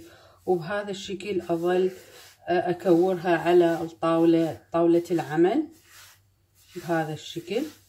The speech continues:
إلى أن تصبح على شكل،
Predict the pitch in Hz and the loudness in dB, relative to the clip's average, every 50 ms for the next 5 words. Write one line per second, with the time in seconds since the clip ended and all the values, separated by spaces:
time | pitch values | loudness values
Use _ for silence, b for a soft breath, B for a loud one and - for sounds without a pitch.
0 | _ _ _ _ _ - - - - - - - - _ _ _ _ _ _ _ | _ _ _ _ _ -20 -20 -20 -20 -20 -20 -20 -20 _ _ _ _ _ _ _
1 | - - - - - - - _ _ _ _ _ _ _ _ _ _ - - - | -20 -20 -20 -20 -20 -20 -20 _ _ _ _ _ _ _ _ _ _ -20 -20 -20
2 | _ - - _ _ _ _ _ _ _ 185 180 170 175 170 175 170 170 165 170 | _ -20 -20 _ _ _ _ _ _ _ 4 6 6 6 6 4 2 4 4 4
3 | 170 165 B B B B B B B B B _ - 190 - - 170 165 160 - | 4 4 B B B B B B B B B _ -14 -12 -10 -4 -2 -2 -2 -4
4 | - - 160 165 165 165 165 - - 180 175 - 180 175 165 165 165 | -4 -4 0 0 0 0 0 -2 -4 -6 -2 2 2 4 4 2 0